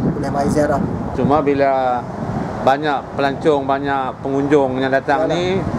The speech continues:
Speaker 2: sudah pasti dia nak ada
Speaker 1: Ada
Speaker 2: tempat
Speaker 1: tempat
Speaker 2: penginapan,
Speaker 1: rehat. Yalah.
Speaker 2: rehat.
Speaker 1: Kajian, sambil kaji.
Speaker 2: Ah, sambil mengkaji, ah, manuskrip ulama
Speaker 1: Manuskrip
Speaker 2: Nusantara
Speaker 1: ulama,
Speaker 2: ni kan.
Speaker 1: yalah.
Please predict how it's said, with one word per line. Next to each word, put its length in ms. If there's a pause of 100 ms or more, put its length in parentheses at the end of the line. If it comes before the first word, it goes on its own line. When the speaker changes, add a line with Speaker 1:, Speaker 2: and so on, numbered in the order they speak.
(160)
Speaker 2:
sudah 140
pasti 280
dia 140
nak 160
ada 220 (100)
Speaker 1:
Ada 80
Speaker 2:
tempat 400
Speaker 1:
tempat 160
Speaker 2:
penginapan, 640
Speaker 1:
rehat. 240
Yalah. 400
Speaker 2:
rehat. 400 (340)
Speaker 1:
Kajian, 440
sambil 260
kaji. 480
Speaker 2:
Ah, 160
sambil 240
mengkaji, 520 (760)
ah, 340
manuskrip 540
ulama 320
Speaker 1:
Manuskrip 240
Speaker 2:
Nusantara 240
Speaker 1:
ulama, 80
Speaker 2:
ni 80
kan. 160
Speaker 1:
yalah. 240